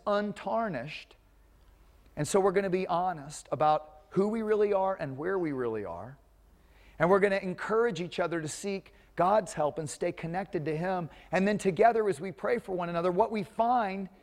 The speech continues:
is that God does in us what we couldn't do just trying hard on our own.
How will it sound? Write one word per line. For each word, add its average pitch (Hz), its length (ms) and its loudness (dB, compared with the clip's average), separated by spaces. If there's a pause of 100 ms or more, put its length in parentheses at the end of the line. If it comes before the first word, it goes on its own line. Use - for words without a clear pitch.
(480)
is 127 60 -4
that 156 120 2
God 160 280 2
does 156 240 0
in 143 120 -6
us 147 480 -8 (320)
what 156 140 2
we 180 80 2
couldn't 214 300 0
do 202 340 0
just 147 240 -8
trying 160 360 -4
hard 139 400 -2
on 135 140 -4
our 123 220 -4
own. 131 260 -8